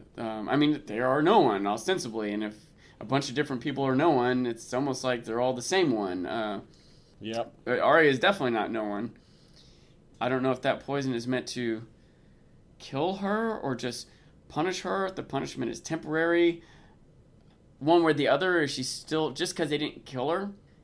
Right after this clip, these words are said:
Speaker 1: is she still going through training? <laughs>
Speaker 2: <laughs>
Speaker 1: Like, one thought was, if they wanted to kill her, they would've just killed her, right?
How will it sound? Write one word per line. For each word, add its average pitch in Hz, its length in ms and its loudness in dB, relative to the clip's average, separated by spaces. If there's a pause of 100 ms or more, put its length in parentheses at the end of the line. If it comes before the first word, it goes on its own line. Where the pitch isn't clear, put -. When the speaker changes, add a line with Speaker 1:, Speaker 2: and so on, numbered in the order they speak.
Speaker 1:
is 117 100 -8
she 131 140 -6
still 131 440 -4 (220)
going 131 220 0
through 151 160 -2
training? 190 580 0
<laughs> - 60 -20 (340)
Speaker 2:
<laughs> - 760 0
Speaker 1:
Like, 185 320 8
one 233 160 4
thought 190 240 10
was, 160 240 4 (960)
if 147 80 -4
they 196 80 4
wanted 233 200 6
to 180 60 2
kill 196 260 4
her, 135 220 0 (140)
they 185 100 2
would've 175 140 4
just 135 120 -6
killed 131 200 0
her, - 80 -12 (200)
right? 185 280 2